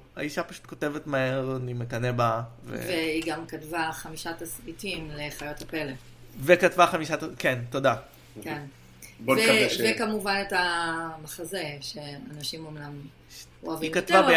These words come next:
Speaker 1: ביחד עם-
Speaker 2: פחות, אבל,
Speaker 1: כן.
Speaker 2: כן, היא כתבה אותם. ולכתוב
Speaker 1: ביחד
Speaker 2: חמישה
Speaker 1: עם-
Speaker 2: תסריטים זה גם לא משהו שהולך ברגל, אז בכלל,
Speaker 1: לא,
Speaker 2: אה,
Speaker 1: בכלל לא, ממש
Speaker 2: צריך,
Speaker 1: לא.
Speaker 2: צריך לתת לה קרדיט.
Speaker 1: לגמרי.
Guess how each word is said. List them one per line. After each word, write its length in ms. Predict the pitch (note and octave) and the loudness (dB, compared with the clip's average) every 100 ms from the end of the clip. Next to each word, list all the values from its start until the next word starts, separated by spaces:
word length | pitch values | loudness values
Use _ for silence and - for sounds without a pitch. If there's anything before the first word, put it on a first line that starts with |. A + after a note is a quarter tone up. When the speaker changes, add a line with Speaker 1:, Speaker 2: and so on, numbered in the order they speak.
| E3 | 10
Speaker 1:
ביחד 220 | - E3 | 8 2
עם- 100 | D#3 | 2
Speaker 2:
פחות, 200 | D#3+ A#3 | 0 -4
אבל, 300 | F#3 - F3+ F3 | -8 -8 -8 -2
Speaker 1:
כן. 220 | C3+ A#2+ A#2+ | -2 -2 -4
Speaker 2:
כן, 180 | A3 F3+ E3 | -6 -8 -10
היא 80 | D#3+ | -12
כתבה 260 | - E3 F#3 | -10 -8 -6
אותם. 160 | F#3 F3+ - - - - F#3+ | -8 -10 -14 -20 -20 -18 -2
ולכתוב 440 | F3+ F3 - G3+ | 0 0 0 0
Speaker 1:
ביחד 160 | - B3 | 2 2
Speaker 2:
חמישה 160 | A3+ | 0
Speaker 1:
עם- 40 | A3+ B3 | 0 -2
Speaker 2:
תסריטים 440 | A#3 G#3+ G#3+ A3+ | 0 -2 -2 -4
זה 120 | G3+ F#3 | -4 -2
גם 220 | F#3+ A#3+ | -2 0
לא 100 | A3 E3+ | -2 -4
משהו 200 | E3 - | -10 -10
שהולך 300 | - D#3+ D#3+ - | -6 -6 -6 -6
ברגל, 380 | D#3+ D#3+ D#3+ D#3 | -6 -6 -6 -8
אז 140 | D3+ D3+ - | -10 -12 -14
בכלל, 300 | E3 - D#3+ | -12 -4 4
Speaker 1:
לא, 160 | F3+ A3 | 4 4
Speaker 2:
אה, 60 | D#3 D3 | 0 -10
Speaker 1:
בכלל 460 | C3 - D#3+ D#3 | -6 2 6 6
לא, 160 | C#3 A#2+ A#2+ - | 6 0 -6 -6
ממש 300 | C3+ C#3+ D#3 | -4 -2 -2
Speaker 2:
צריך, 120 | - B2 | -2 -6
Speaker 1:
לא. 100 | A#2 A#2+ | -6 -8
Speaker 2:
צריך 220 | F#3 F3+ | -12 -10
לתת 240 | F3 E3 | -6 -6
לה 60 | E3 | -6
קרדיט. 460 | E3 D#3 D3+ C#3 - - - - - - - - - | -6 -8 -8 -12 -16 -20 -20 -20 -20 -20 -20 -20 -12
Speaker 1:
לגמרי. 460 | C3 B2+ A#2+ A#2+ | -6 -2 -2 -2